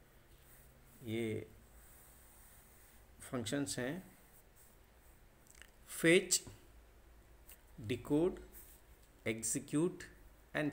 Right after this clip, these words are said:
store। तो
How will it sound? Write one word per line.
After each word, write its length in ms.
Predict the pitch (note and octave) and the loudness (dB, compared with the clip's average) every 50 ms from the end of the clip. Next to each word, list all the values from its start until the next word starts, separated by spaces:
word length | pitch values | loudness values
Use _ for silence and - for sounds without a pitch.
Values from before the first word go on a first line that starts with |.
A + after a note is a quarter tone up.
| - - - | 0 -2 0
store। 260 | - D#3+ A#2 G2 G2+ G2+ - - - - - - - - - - - - - - - - - - - - - - - - - - - - | 2 2 2 2 0 -6 -10 -16 -20 -20 -20 -20 -20 -20 -20 -20 -20 -20 -20 -20 -20 -20 -20 -20 -20 -20 -20 -20 -20 -20 -20 -20 -8 -2
तो 420 | - C3 B2+ B2+ B2 B2 - - | 2 4 4 4 4 2 -2 -6